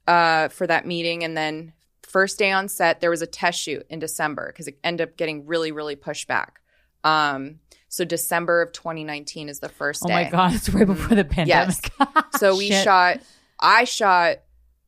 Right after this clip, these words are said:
Speaker 1: one, uh, two days, and then it, it shut down in March.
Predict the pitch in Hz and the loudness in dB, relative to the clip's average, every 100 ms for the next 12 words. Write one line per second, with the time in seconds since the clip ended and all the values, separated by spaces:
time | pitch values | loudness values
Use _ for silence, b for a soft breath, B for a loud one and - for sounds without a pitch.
0 | _ _ - 175 170 175 190 196 196 - | _ _ -18 -16 -8 2 4 4 0 2
1 | 180 175 - - 214 190 180 170 - - | 2 0 -6 -8 -2 2 2 0 -8 -16
2 | _ _ _ _ _ - 170 170 165 151 | _ _ _ _ _ -4 -2 -2 -4 -6
3 | _ 127 165 170 - 160 165 156 147 143 | _ -8 -6 -4 -4 -4 -2 -4 -6 -8
4 | 143 123 - - | -6 -6 -10 -14